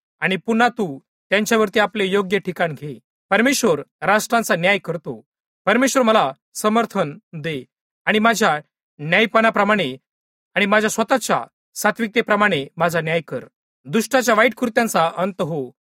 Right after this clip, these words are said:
परंतु धार्मिकाला स्थापित कर, कारण न्यायी देव हृदय व अंतर्यामे पारखणारा आहे. जो सरळ हृदयांच्यांना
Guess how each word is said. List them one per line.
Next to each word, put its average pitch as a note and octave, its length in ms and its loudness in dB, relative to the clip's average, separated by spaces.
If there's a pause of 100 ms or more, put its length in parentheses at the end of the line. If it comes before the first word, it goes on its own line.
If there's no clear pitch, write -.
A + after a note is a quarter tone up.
(220)
परंतु G3 220 -4
धार्मिकाला E3+ 600 0
स्थापित F3 400 -4 (160)
कर, A#2+ 140 -10 (440)
कारण F3+ 160 2
न्यायी A3 260 2
देव A#3 300 2 (120)
हृदय G#3+ 440 2
व F#3 120 -2
अंतर्यामे F#3+ 680 2 (400)
पारखणारा F#3 460 0
आहे. B2 220 -10 (560)
जो F#3+ 100 2
सरळ A#3 220 2
हृदयांच्यांना A3+ 840 2